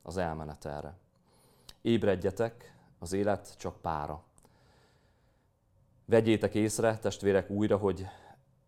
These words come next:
Krisztus kegyelmét ma lehet elfogadni. Mert ha nem akarunk úgy élni, hogy ezt elfogadjuk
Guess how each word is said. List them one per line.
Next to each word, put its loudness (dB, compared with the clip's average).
Krisztus -6
kegyelmét 0
ma 2
lehet -4
elfogadni. -8
Mert -6
ha 2
nem 6
akarunk 4
úgy 2
élni, 2
hogy 2
ezt -8
elfogadjuk 2